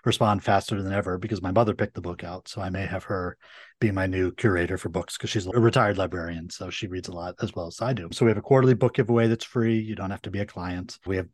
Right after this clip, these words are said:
mailed newsletters that aren't just boring, "Here's an update to the law" stuff. It's a little bit about me and some other content that you may find interesting. There's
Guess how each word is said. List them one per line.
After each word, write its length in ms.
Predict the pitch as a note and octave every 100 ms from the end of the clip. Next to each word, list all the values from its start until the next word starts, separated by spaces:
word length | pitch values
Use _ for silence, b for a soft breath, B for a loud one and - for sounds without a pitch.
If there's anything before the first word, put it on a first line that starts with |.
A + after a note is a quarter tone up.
| A#2+
mailed 340 | G#2+ A2 G2+
newsletters 720 | G#2+ G#2 A2 G2+ G#2 G2 - -
that 120 | G2+
aren't 300 | F#2+ G2+ - -
just 260 | A2+ -
boring, 440 | A2 G2+ F#2+ F#2 F2 -
"Here's 220 | G2+ F#2
an 60 | G2
update 320 | G2+ G2+ F#2
to 80 | G2
the 60 |
law" 260 | F#2 F#2 F#2+
stuff. 420 | - G2+ F#2+ -
It's 260 | F2+ - -
a 40 |
little 140 | F#2 F#2
bit 100 | F#2
about 240 | F2 F2+
me 240 | C#3+ D3+ C#3+
and 140 | A#2
some 160 | G#2+ F#2
other 180 | F2+
content 560 | - G2 F2+ G#2+ F#2 -
that 180 | - F#2
you 100 | G2+
may 120 | F#2
find 260 | F2+ F2+ F2
interesting. 560 | G#2 A2+ - A2 G2+ F#2+
There's 400 | E2 F2 -